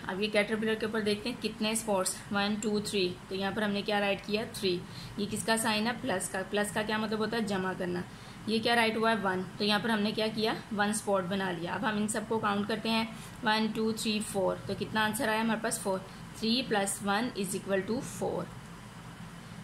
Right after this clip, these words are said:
जी, अब ये देखते हैं Caterpillar के ऊपर कितने sports बने हुए हैं, One, two, three, four, five, six। जी, जो उन लोगों ने बनाए हैं, वो कितने बनाए हुए हैं? सिक्स। तो यहाँ पर हमने क्या write किया? सिक्स। ये किसका sign है? Plus का। प्लस का क्या मतलब होता है? जमा करना।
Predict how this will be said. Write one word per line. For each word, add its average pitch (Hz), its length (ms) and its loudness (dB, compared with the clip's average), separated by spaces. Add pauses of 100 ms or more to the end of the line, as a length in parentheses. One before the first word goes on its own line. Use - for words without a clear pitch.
जी, 196 180 0
अब 196 160 2
ये 214 100 4
देखते 208 300 2
हैं 220 220 0
Caterpillar 208 400 0
के 220 100 -2
ऊपर 220 120 2
कितने 220 400 -2
sports 208 440 0
बने 208 200 2
हुए 208 100 2
हैं, 208 180 0
One, 202 320 0
two, 202 260 -2
three, 202 320 -4
four, 196 320 2
five, 190 260 0
six। 190 480 0
जी, 185 260 0 (360)
जो 214 100 4
उन 220 60 6
लोगों 220 220 2
ने 233 100 2
बनाए 226 240 2
हैं, 226 60 2
वो 226 100 2
कितने 226 300 -2
बनाए 220 200 2
हुए 220 100 0
हैं? 254 60 -2
सिक्स। - 340 0
तो 233 60 2
यहाँ 208 160 2
पर 262 100 0
हमने 214 180 2
क्या 226 160 2
write 208 280 2
किया? 220 180 0
सिक्स। - 340 -2 (380)
ये 214 80 2
किसका 226 280 2
sign 226 320 2
है? 190 80 2 (120)
Plus 202 280 4
का। 190 140 0
प्लस 214 300 0
का 226 120 0
क्या 226 140 2
मतलब 226 240 2
होता 226 180 0
है? 226 100 2
जमा 190 300 2
करना। 180 360 -2